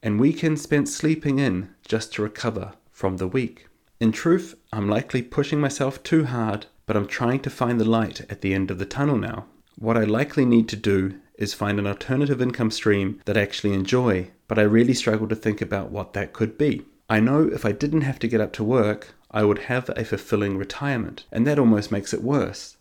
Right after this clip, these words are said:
I've got the retirement part figured out. I've got the means to earn money,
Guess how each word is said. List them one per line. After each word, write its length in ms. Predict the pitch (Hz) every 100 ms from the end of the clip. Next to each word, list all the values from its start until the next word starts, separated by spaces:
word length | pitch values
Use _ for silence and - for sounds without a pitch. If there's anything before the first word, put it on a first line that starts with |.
| _ -
I've 160 | 113
got 180 | 139 -
the 80 | 151
retirement 600 | 139 - 160 160 117 -
part 320 | 117 113 -
figured 300 | - 104 104
out. 340 | 107 107 - - -
I've 140 | 110
got 180 | 110 -
the 80 | 104
means 400 | 104 113 139 143
to 100 | -
earn 200 | 135 139
money, 400 | 131 107 101 110